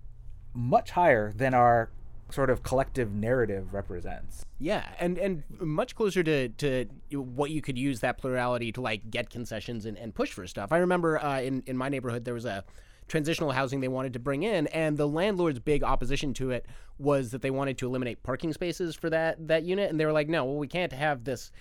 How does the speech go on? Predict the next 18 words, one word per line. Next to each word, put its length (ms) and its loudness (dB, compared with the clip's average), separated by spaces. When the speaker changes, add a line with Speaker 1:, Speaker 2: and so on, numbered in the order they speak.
Speaker 2:
if 120 -6
there's 140 2
no 100 -2
parking 320 2
spaces." 280 -6
They 120 2
didn't 260 -2
care 280 2
about 320 2
the, 180 0
the 140 -6
halfway 360 -2
house 220 -4
there, 240 -4
the 80 -8
transitional 480 -6
housing 320 0
there. 180 2